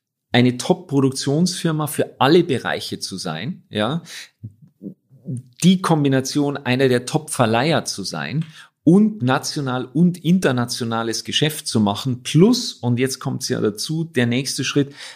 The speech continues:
auch mit unserem Firmenkonzept international präsent zu sein, ja. Wir, wir sind ja auch Teil der Mediavan Leonine Studios, ja. Ähm, äh, mein Kollege Pierre-Antoine Capton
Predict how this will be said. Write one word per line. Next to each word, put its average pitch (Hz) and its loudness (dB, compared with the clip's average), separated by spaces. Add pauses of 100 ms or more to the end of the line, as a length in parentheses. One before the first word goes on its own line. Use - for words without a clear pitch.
(140)
auch 127 2 (140)
mit 151 2
unserem 135 -2
Firmenkonzept 139 -4
international 110 0
präsent - -12
zu - -10
sein, 110 -4
ja. 107 -2 (380)
Wir, 120 4
wir 113 0
sind 151 0
ja - -4
auch 113 -2
Teil 117 0
der 123 -2
Mediavan 113 -4
Leonine 110 -2
Studios, 165 0
ja. 113 2 (460)
Ähm, 113 4
äh, 101 -4
mein 107 2
Kollege 127 4
Pierre-Antoine 113 -4
Capton 123 -2